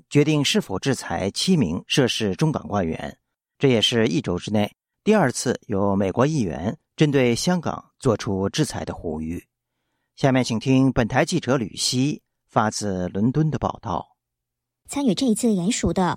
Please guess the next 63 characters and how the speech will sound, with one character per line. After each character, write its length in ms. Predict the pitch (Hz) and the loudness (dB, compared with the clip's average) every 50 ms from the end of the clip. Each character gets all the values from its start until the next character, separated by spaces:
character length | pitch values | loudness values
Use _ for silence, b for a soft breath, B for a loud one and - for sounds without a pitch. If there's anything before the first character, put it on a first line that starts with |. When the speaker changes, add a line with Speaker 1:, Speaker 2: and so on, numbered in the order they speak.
| - | -4
Speaker 2:
包 140 | - 226 233 | -2 -2 0
括 100 | 214 240 | 2 2
美 160 | 208 196 185 | 2 2 2
国 160 | 175 - 208 226 | 2 0 0 0
众 200 | - 311 294 294 | 0 -2 -4 -2
议 80 | 285 | -2
院 200 | 269 277 254 233 | -2 0 0 0
中 160 | 233 359 381 | 0 -2 -4
国 160 | 381 - 190 185 | -2 -2 -2 -2
事 200 | - - 269 254 | 0 0 0 2
务 180 | 254 240 220 | 2 2 2
特 160 | 220 - 330 | 2 2 0
别 180 | 262 - 185 185 | 2 2 0 0
委 180 | 185 185 165 143 | 2 0 0 0
员 140 | 156 160 | -2 -2
会 200 | 190 - 247 220 | 2 2 2 2
主 180 | - - 160 160 | 2 0 -2 -2
席 260 | - - - - 202 214 | -2 0 0 0 0 0
加 140 | - 285 | 0 0
拉 140 | 302 320 320 | 0 0 -2
格 260 | 302 - 190 175 202 | -2 -2 -2 0 0
尔、 200 | 185 170 151 190 - _ | 2 0 0 -2 -4 _
美 160 | - 214 214 202 | 0 2 2 4
国 160 | - 269 294 | 4 2 2
国 140 | - 240 247 | 2 2 2
会 260 | - 349 302 247 190 | 4 4 4 4 2
及 160 | - - 202 | 2 0 -2
行 220 | 220 - 190 185 | 0 0 0 0
政 180 | 208 - 277 285 | 0 0 -2 -2
当 160 | 339 349 349 | -4 -4 -4
局 220 | - - - 170 185 | -4 -2 -2 0 0
中 200 | - 311 339 285 | 0 -4 -4 -2
国 220 | - 185 180 202 | 0 0 0 0
委 140 | 208 196 160 | 0 0 0
员 120 | 165 180 | 0 0
会 140 | 190 294 247 | 2 2 0
主 160 | - 170 156 | 2 0 -2
席 320 | 170 - - 175 180 226 - | -4 -2 0 0 0 0 0
史 160 | - - 202 196 | -2 -4 -2 0
密 180 | 196 277 247 170 | 0 0 0 0
斯 280 | - - - 247 254 247 - | -2 0 2 4 4 2 2
以 40 | 214 | 0
及 80 | - 240 | 0 0
另 140 | 302 330 | 0 2
外 160 | 349 349 302 220 | 2 2 2 2
两 180 | 185 165 135 | 0 0 -2
名 120 | 165 170 208 | -2 -2 0
议 160 | 262 277 214 | 0 2 2
员。 400 | 165 156 135 143 170 180 180 196 B B B | 2 2 2 0 0 0 -2 -4 B B B
信 180 | - - 254 220 | -4 -2 0 0
函 100 | 196 190 | 0 0
提 120 | - - 180 | 0 -2 0
到， 440 | - 220 214 202 180 170 - - - | 2 2 4 4 4 4 2 0 -2
受 180 | - - 226 220 | 0 2 2 2
制 140 | - 208 | 2 2
于 140 | 185 170 180 | 2 2 2
中 200 | 185 294 311 311 | 0 0 -2 0
共 160 | 302 302 277 | 0 0 2
的 120 | 220 190 175 | 2 2 2
香 160 | - 311 339 | 2 0 0
港 120 | 302 202 | 0 -2
政 220 | 190 294 302 247 208 | 0 0 0 0 0
府 260 | - 202 170 151 B | 0 0 0 0 B